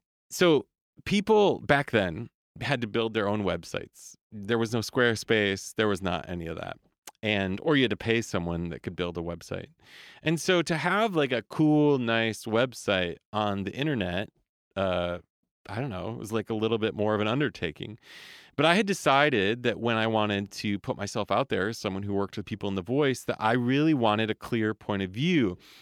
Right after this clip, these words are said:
That at the time, pardon me if this is offensive to anyone, but at the time when you Googled, like, voice lessons or piano lessons, you'd get, like,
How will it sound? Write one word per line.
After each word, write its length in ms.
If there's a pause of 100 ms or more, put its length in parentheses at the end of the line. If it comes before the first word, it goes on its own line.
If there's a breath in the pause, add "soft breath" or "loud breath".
(220 loud breath)
That 260 (140)
at 120
the 80
time, 580 (140)
pardon 320
me 160
if 100
this 380
is 160
offensive 420
to 100
anyone, 380 (440 loud breath)
but 120
at 80
the 80
time 340
when 120
you 80
Googled, 380
like, 140
voice 300
lessons 320
or 60
piano 340
lessons, 480
you'd 160
get, 220
like, 480